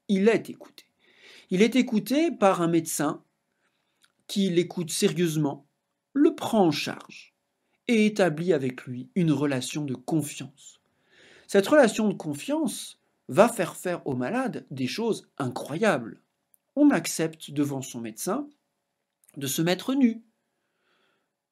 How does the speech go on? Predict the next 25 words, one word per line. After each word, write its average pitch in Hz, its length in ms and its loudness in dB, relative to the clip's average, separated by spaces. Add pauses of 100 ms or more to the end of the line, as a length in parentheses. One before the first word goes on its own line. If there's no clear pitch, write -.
(140)
qu'il 160 240 0
nous 165 80 0
fasse 247 320 0
mal, 196 420 4 (600)
qu'il 147 240 -4
utilise 160 540 -2
des 143 220 2
instruments 156 760 -2 (280)
franchement 165 720 0
pas 147 140 -2
très 143 240 -2
agréables, 226 580 0
comme 160 160 2
un 160 100 4
endoscope, 196 720 -2 (100)
qu'il 156 240 -6
nous 160 100 0
fasse 165 600 -4 (380)
faire - 280 -8
faire 147 220 -2
des 143 180 -2
examens 151 380 0
d'imagerie, 208 640 -2
voire 147 480 2
même 160 400 -2